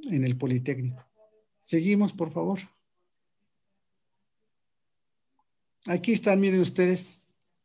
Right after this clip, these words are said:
la solar, eólica, hidráulica, oceánica, geotérmica. En diferentes escuelas abordan algún tema sobre energía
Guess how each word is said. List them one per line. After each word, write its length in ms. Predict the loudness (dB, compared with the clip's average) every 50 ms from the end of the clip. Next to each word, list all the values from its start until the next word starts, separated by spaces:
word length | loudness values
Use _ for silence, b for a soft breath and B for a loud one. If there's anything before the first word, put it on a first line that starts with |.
| _ _ _ _ _ _ _ _ -20 _ -20 -12 -6
la 400 | -2 0 0 0 0 -4 -8 -10
solar, 640 | -2 2 4 4 6 4 4 4 2 0 -2 -6 -10 -6
eólica, 580 | -2 0 2 4 4 4 2 2 0 2 0
hidráulica, 600 | 0 2 2 0 0 0 0 -2 -4 -2 -2 -2
oceánica, 520 | -2 -2 -2 -2 0 0 0 -2 -2 -6 -4
geotérmica. 680 | -4 -6 -4 -4 -4 -4 -4 -4 -4 -4 -6 -8 -8 b b b b b b _ _ _
En 180 | 4 4 6
diferentes 480 | 6 4 4 4 4 6 4 4 2 2
escuelas 520 | 0 -2 -2 0 2 2 4 4 2 0
abordan 460 | -2 0 2 2 0 2 0 0 0 0
algún 380 | 0 0 0 0 -2 -2 -2
tema 360 | -2 -2 0 0 -2 -4 -6 -12 -18 _ _ _ _ _ _ _ _ _ _ _
sobre 280 | _ -4 -2 0 2
energía 540 | 2 0 0 -2 -2 -2 -2 -2 -2 -4 -6